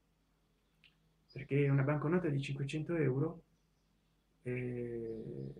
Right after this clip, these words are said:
lo Stato si incontra in debito perché non l'ha impressa lui, ma l'ha fatta imprimere, quindi ci sarà il dieci per cento di debito sulla banconota da cinquecento euro. Ecco perché da qui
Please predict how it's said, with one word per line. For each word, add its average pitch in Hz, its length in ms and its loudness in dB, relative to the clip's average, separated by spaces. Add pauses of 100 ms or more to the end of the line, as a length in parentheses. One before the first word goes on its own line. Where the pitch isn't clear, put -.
(140)
lo 151 160 0
Stato 160 320 0
si 147 120 -4
incontra 139 360 2
in 131 80 2
debito 139 520 0 (300)
perché 135 200 -2
non 139 140 6
l'ha 143 80 4
impressa 135 440 0
lui, 127 380 0 (520)
ma 139 420 2
l'ha 127 120 -4
fatta 139 240 -2
imprimere, 110 480 -4 (280)
quindi 180 240 4
ci 175 100 -6
sarà 143 240 0
il 139 60 2
dieci 156 220 0
per 139 120 -2
cento 147 260 -2
di 135 120 2
debito 160 340 0
sulla 135 220 -4
banconota 120 540 -6
da 107 140 -6
cinquecento - 520 -10
euro. 113 260 -4
Ecco 214 240 2
perché 135 260 2
da 135 120 0
qui 147 260 4